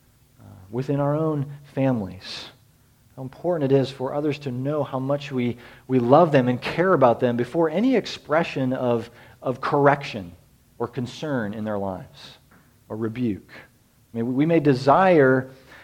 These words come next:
unity in the church. We may pursue unity within the body of Christ. Uh, but if that is done apart from a relationship of trust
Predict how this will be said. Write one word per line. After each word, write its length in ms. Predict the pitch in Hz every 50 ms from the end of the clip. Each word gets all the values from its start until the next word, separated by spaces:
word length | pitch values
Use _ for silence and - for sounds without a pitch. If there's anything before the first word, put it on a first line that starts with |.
| - _ 117
unity 400 | 131 147 170 175 165 156 160 156
in 80 | 147
the 100 | 139 127
church. 420 | 139 - - 131 139 151 151 - 147
We 80 | 135
may 120 | 131 127 127
pursue 460 | - 123 110 - - - 170 175 170
unity 480 | 151 143 151 160 160 156 - 170 170
within 200 | 160 143 147 139
the 60 | 135 127
body 280 | 135 131 143 147 143
of 120 | 135 139 143
Christ. 680 | - 147 139 139 143 156 160 156 - - - - - - _ - - _ - - - _ _ _ _ _ _ _ -
Uh, 40 | - - - - -
but 100 | - 135
if 100 | 139 127
that 180 | 151 165 170 170
is 140 | 151 131 -
done 260 | - 156 156 156 139
apart 500 | 123 - - - - 180 185 180 180 -
from 520 | - - 151 151 165 160 147 135 127 123 -
a 80 | 127
relationship 960 | 113 110 110 104 113 120 143 143 143 127 110 101 - - 110 104 - - - - - - _ _ _ _ _ _ _ _ _ _ _ _ _ _ _
of 120 | - - -
trust 720 | - - - 175 190 143 117 120 - - - - - -